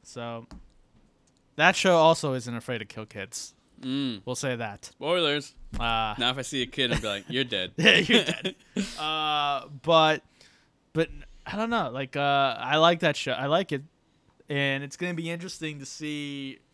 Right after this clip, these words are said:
Speaker 1: what it's like next year, if they're gonna keep the same, like, budget, but they're gonna move around some stuff because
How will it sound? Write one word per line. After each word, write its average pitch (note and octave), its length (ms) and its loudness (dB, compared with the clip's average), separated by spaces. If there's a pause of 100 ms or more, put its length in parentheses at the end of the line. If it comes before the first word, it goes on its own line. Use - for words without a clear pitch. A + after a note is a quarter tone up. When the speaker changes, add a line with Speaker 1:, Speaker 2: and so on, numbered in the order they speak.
(420)
Speaker 1:
what D3+ 200 -8
it's C#3 220 -10
like C#3+ 420 -2
next D3 420 -10
year, A#2+ 280 -10 (460)
if C3+ 140 -8
they're D3 100 -4
gonna C#3+ 260 -4 (260)
keep - 320 -10
the C3 500 -6 (480)
same, C#3+ 500 -12
like, B2 180 -10 (280)
budget, E3+ 680 -2 (1000)
but C#3+ 100 -18
they're D#3 80 -6
gonna C#3 180 -12
move C#3 220 -10
around D#3 580 -4
some D#3+ 180 -12
stuff D#3+ 500 -2
because C#3+ 440 -8